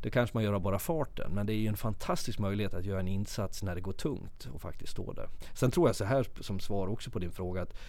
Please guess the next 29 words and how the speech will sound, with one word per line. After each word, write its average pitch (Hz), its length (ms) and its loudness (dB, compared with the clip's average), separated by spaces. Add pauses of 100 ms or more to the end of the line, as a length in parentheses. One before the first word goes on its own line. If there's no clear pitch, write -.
(140)
det - 80 -4
finns 131 360 2
säkert 95 320 -2
tillfällen 95 500 -2
där 87 300 -2 (260)
någon 92 300 -2
annan 131 380 2
har 87 140 -2
tänkt 92 340 -2
tanken 90 340 -4
på 82 140 -4
att - 140 -4
nu 98 120 0
ska - 160 -4
vi 90 100 -2
byta 92 300 -4
ut 127 220 -2
honom, - 220 -6
som 95 180 -4
jag 92 160 0
inte 87 240 -2
känner 87 300 -2
till, 143 200 -2
som 92 120 -2
jag 90 80 0
är 92 40 0
lyckligt 92 300 -2
ovetande - 520 0
om. - 120 -2